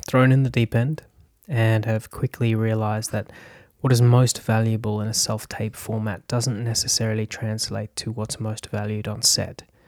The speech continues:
I have adored watching their growth. Um, one of my favorite moments has been our weekly Monday debriefs. We sit down, we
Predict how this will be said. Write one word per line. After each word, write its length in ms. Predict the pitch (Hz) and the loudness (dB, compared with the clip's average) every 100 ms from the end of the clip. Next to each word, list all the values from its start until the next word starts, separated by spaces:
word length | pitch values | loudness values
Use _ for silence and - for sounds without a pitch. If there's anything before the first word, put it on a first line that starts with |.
| _ _ _ _ _ _ _ _ - - _ _ - | _ _ _ _ _ _ _ _ -20 -20 _ _ -4
I 140 | 120 | -2
have 260 | 110 110 - | 0 -2 -2
adored 760 | 123 113 113 110 104 107 - - _ | -6 0 2 2 -2 -8 -12 -18 _
watching 400 | 113 - 104 104 | -8 -6 -6 -4
their 140 | 104 | -6
growth. 500 | - 95 92 - - _ _ _ _ _ _ | -8 -10 -10 -14 -20 _ _ _ _ _ _
Um, 360 | 131 107 107 117 | -10 -8 -8 -2
one 140 | 123 | 2
of 60 | 120 | 4
my 100 | 113 | 2
favorite 360 | - 113 110 110 | 2 0 0 0
moments 480 | 110 110 107 110 | 0 0 -2 -4
has 140 | - 110 | -6 -8
been 360 | - 107 107 - - - - _ _ _ _ | -6 -6 -8 -12 -20 -20 -20 _ _ _ _
our 220 | 117 107 | 0 0
weekly 480 | 110 120 131 131 127 | 2 0 -2 0 0
Monday 460 | 123 117 117 110 110 | 2 2 4 2 0
debriefs. 680 | 110 104 - 95 - - - _ - - _ _ | -2 -6 -8 -12 -4 -4 -4 _ -20 -20 _ _
We 280 | 117 101 107 - | -6 -6 -10 -8
sit 240 | - 113 | -10 -6
down, 400 | - 147 156 160 | 2 4 6 4
we 260 | 135 98 | 0 -6